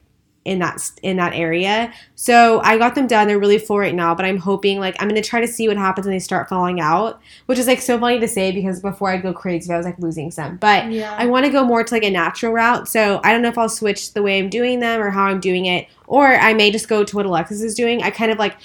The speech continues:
Speaker 1: we both kinda did one and one, so we could, like, kinda test out what we thought,
Speaker 2: Yeah.
Speaker 1: what we'd like better. I do, I will say after going through the quarantine, I like the more natural look. So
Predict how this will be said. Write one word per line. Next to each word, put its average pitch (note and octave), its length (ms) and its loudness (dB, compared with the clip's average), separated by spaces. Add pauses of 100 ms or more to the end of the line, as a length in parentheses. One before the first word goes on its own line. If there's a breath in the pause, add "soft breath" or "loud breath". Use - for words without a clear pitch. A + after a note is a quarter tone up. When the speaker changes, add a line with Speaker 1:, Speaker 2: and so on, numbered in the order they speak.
(140 loud breath)
Speaker 1:
we B3+ 60 -4
both B3 220 2
kinda C#4 180 0
did A#3 180 0
one G#3 140 -2
and G#3 160 -2
one, F#3 380 -4 (260 soft breath)
so A3 300 0
we G3+ 100 -2
could, A3 120 -4
like, G3 160 -2
kinda G#3 180 -4
test G3 340 -4
out F#3 300 2
what G3+ 120 -2
we G3 120 -2
thought, F3 280 2
Speaker 2:
Yeah. F#3+ 280 4
Speaker 1:
what G#3 140 -2
we'd G#3 180 0
like F#3 200 -4
better. G3 460 -2 (420 soft breath)
I A#3 100 4
do, A3+ 220 0
I A3 100 4
will A3+ 180 2
say C4+ 200 2
after A3 360 2
going G#3 180 0
through G#3+ 120 -2
the G#3 80 -2
quarantine, G3 600 -4
I G3 120 0
like F#3+ 260 0
the G#3 80 -4
more G3 120 -2
natural F3+ 360 -2
look. G3+ 180 -2
So F3 300 -2